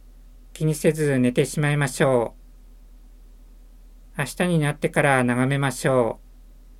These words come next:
う。あるいは数日離れてからの方が、その死の価値に気づく場合があります。それは半分は主観を忘却することによるものらしいですが、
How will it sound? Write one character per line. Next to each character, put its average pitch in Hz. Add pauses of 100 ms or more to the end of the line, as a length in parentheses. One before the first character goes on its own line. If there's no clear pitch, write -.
(1160)
う。 156
あ 143
る 165
い 170
は 143
数 156
日 156
離 156
れ 170
て 156
か 160
ら 147
の 127
方 139
が、 120 (600)
そ -
の 151
死 170
の 147
価 135
値 156
に 123 (500)
気 -
づ 160
く 165
場 135
合 143
が 143
あ 131
り 127
ま 120
す。 - (1700)
そ -
れ 143
は 147
半 156
分 160
は 123 (520)
主 -
観 147
を 131
忘 143
却 156
す -
る 165
こ 175
と 180
に 156
よ 139
る 151
も 151
の 151
ら 135
し 156
い -
で 147
す -
が、 120